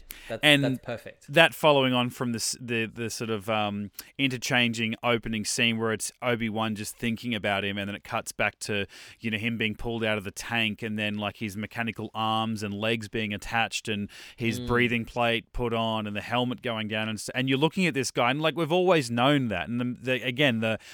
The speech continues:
Speaker 2: more machine than man line is there, but we're truly seeing, and with the, the score was really good in that scene at the start where you're, like, looking at this guy, and maybe for, not the first time ever, but for the most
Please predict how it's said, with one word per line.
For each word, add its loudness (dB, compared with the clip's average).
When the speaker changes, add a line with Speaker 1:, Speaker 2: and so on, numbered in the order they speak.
Speaker 2:
more 6
machine 2
than 0
man 2
line -2
is -8
there, 2
but 0
we're 6
truly 4
seeing, 4
and 0
with 0
the, -6
the -12
score 4
was 2
really 0
good 0
in -2
that -4
scene -2
at -10
the -14
start -4
where 0
you're, -6
like, -8
looking -2
at -2
this -4
guy, 0
and 0
maybe 6
for, 4
not 0
the -4
first 0
time 0
ever, 2
but -8
for -6
the -2
most 2